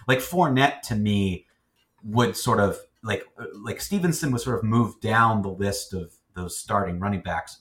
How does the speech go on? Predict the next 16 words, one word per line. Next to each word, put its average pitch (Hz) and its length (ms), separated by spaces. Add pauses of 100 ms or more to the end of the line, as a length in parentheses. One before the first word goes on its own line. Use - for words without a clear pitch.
but - 300
Fournette 107 460
would 101 100
be 98 140
near 101 200
the 87 120
top 135 500
for 98 100
me 80 280 (220)
of 104 160
that 95 200
second 127 560
group 101 260
of 92 140
running 87 200
backs 85 360